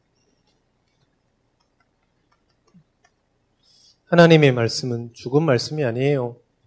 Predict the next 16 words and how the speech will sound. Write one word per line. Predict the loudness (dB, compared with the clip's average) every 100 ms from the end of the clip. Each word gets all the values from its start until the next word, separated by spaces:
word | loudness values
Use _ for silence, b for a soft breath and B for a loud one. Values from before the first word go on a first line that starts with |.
| _
하나님의 | 4 4 6 4
말씀은 | 2 0 -2 -8 -8
살아있는 | 2 6 6 4 0
말씀이기 | -2 -2 -6 -10 -10
때문에 | -12 -12 -6 -6 -6 -10 _ _ _ _ -20 -20 _ b b b b b _
분명히 | -4 4 4 4
답이 | 2 0 -2
됩니다. | -4 -12 -20 -20 _ _ _ _ _ _ _ _ _ _ _ _ _ _ _ _ _ _ _ _ -12
분명히 | -2 6 6 6
힘이 | 0 -4 -4
됩니다. | -4 -8 -12 -20 -20 _ _ _ _ _ _ _ _ B B B B _
분명히 | -4 4 6 8 8
여기 | 8
안에 | 8 8 6 4
치유 | -2 -2 0
있습니다. | 0 -2 -12 -20 -20